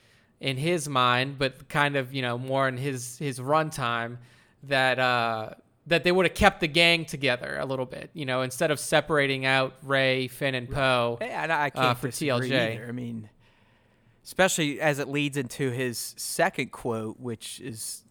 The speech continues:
Speaker 2: uh, more just
Speaker 1: Yeah.
Speaker 2: bashing T L J essentially and saying, "I don't know if we can make up for lost ground in tross at this <laughs> point."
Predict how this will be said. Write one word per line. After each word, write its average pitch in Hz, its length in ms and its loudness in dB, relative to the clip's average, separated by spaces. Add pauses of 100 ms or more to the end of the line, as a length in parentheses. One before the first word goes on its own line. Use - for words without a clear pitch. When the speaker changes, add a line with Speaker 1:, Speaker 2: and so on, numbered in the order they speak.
Speaker 2:
uh, 107 40 -14 (540)
more 151 340 0
just 131 220 -6
Speaker 1:
Yeah. 143 140 2
Speaker 2:
bashing 123 520 -2
T 120 180 -6
L 107 100 -4
J 123 280 -2
essentially 107 580 -10
and 104 100 -12
saying, 110 320 -8
"I 123 140 0
don't 120 140 -2
know 117 120 -4
if 113 100 -8
we 120 80 -8
can 113 140 -8
make 117 220 -6
up 113 160 -10
for - 120 -14
lost 110 320 -8
ground 113 380 -6
in 104 100 -12
tross 135 400 -4
at - 80 -20
this - 180 -14
<laughs> - 200 -20
point." 143 680 -10